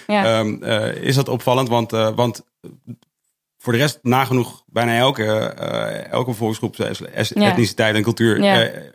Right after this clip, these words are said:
Speaker 2: werkt ongeveer bij ons.
Speaker 1: Ja.
Speaker 2: Eh, dus dat is alles van, van Azië en Afrika en
Speaker 1: Mhm.
Speaker 2: Zuid-Amerika en, ehm,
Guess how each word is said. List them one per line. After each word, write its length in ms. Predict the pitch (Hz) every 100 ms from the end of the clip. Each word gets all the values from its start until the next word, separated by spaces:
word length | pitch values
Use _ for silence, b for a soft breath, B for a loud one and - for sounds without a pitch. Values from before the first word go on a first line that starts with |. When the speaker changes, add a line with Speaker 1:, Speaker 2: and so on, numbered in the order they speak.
| -
Speaker 2:
werkt 240 | 113 -
ongeveer 400 | - 120 - 101
bij 100 | 92
ons. 240 | 101 - -
Speaker 1:
Ja. 260 | 202 180 165
Speaker 2:
Eh, 180 | - 98
dus 120 | 98
dat 180 | 98 101
is 100 | -
alles 300 | 110 107 104
van, 320 | 98 98 98 b b b b _ _ _ _ _ _ _ _ -
van 200 | - 143
Azië 400 | 127 131 123 123
en 220 | 120 - 143
Afrika 640 | 135 123 123 - 113 -
en 120 | 131
Speaker 1:
Mhm. 80 | 202
Speaker 2:
Zuid-Amerika 720 | 127 123 123 120 123 113 113
en, 320 | 131 123 123
ehm, 540 | 120 117 117 117 120